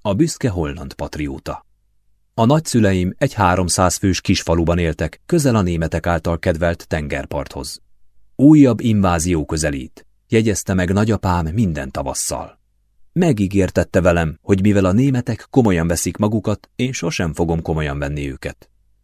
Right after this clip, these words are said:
Jelentőségteljesen meg is esküdtem erre. "A humor a legjobb bosszú", mondogatta. De a munkám révén nagyon is komolyan vettem a németeket, főként az üzleti és pénzügyi szféra hatalmasait.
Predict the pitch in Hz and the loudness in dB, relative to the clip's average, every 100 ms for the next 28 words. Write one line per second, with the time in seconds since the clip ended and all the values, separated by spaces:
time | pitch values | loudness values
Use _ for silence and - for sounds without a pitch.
0 | - 98 160 135 120 104 104 92 95 90 | -4 2 4 4 2 2 2 2 2 2
1 | 85 92 87 131 147 117 - 90 - 76 | 0 -2 -2 -2 -2 -2 -4 -8 -8 -8
2 | - 78 69 71 65 - _ _ _ - | -6 -6 -6 -8 -10 -16 _ _ _ -6
3 | 107 123 175 131 110 117 98 90 78 76 | 2 4 6 6 4 4 2 2 2 -4
4 | - 80 69 - _ - 82 78 - 67 | -4 -8 -8 -12 _ -12 -8 -8 -8 -12
5 | - - - - _ _ _ - _ _ | -14 -14 -16 -16 _ _ _ -20 _ _
6 | _ 107 117 123 151 175 117 107 90 90 | _ -4 -2 0 0 0 0 0 2 0
7 | 82 82 80 - 131 139 117 - 101 78 | 0 0 -2 -4 -2 0 0 -2 -4 -4
8 | 76 76 - - 80 76 73 67 - - | -4 -6 -8 -6 -6 -4 -6 -10 -8 -8
9 | - - _ - 175 160 127 101 92 113 | -8 -14 _ 0 2 4 2 2 0 -2
10 | 95 92 82 92 - 151 - 101 85 82 | 0 0 0 -4 -2 -2 0 -2 0 -2
11 | 78 78 85 80 80 80 76 71 - - | -4 -4 -2 -2 -2 -4 -4 -6 -6 -6
12 | 131 - | -8 -12